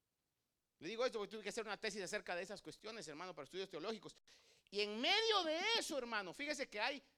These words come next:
técnicas para hacer que pensamientos usted los pueda pasar a su long-term memory.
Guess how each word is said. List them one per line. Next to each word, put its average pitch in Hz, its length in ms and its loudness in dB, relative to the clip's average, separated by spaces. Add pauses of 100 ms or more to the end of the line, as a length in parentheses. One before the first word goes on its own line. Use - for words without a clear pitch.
(400)
técnicas 302 800 8
para 214 340 6
hacer 339 480 6
que 247 140 4
pensamientos 269 1300 2 (420)
usted 320 260 -2
los 330 140 4
pueda 330 260 6
pasar 302 380 4
a 302 60 2
su 247 180 -6
long-term 320 760 8
memory. 320 580 6